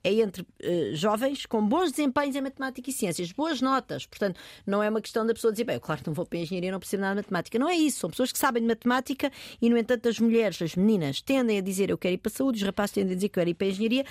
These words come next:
sendo que toda a gente sabe que estas profissões, as chamadas profissões, eh, stem, de ciências, tecnologias, engenharias e matemáticas, são realmente as, as, as, as profissões, em média,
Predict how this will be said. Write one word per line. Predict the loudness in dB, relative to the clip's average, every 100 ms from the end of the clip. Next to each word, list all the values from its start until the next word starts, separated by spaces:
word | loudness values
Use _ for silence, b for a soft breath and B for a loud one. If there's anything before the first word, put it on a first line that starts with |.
| B -4
sendo | 0 0
que | 0
toda | 0 0
a |
gente | 0 0
sabe | 0 -2
que | -4
estas | -4 -6
profissões, | -6 -6 0 0 0
as | -2
chamadas | -2 0 -2 -6
profissões, | -8 -6 -2 -4 B B -6
eh, | -2
stem, | -2 2 2 2
de | -2
ciências, | -2 -2 -2
tecnologias, | -2 -2 -2 -2 0 0
engenharias | 0 -2 -2 -2 -2
e |
matemáticas, | -4 -2 -4 -4 -4
são | -2 -2
realmente | 0 0 0 0
as, | -2
as, | 0 0 -2 -6
as, | -6 -4 -2 0 0
as | -2 -8 B B B B
profissões, | -4 -2 2 2 2
em | 2
média, | 2 0 -2 0 0 -2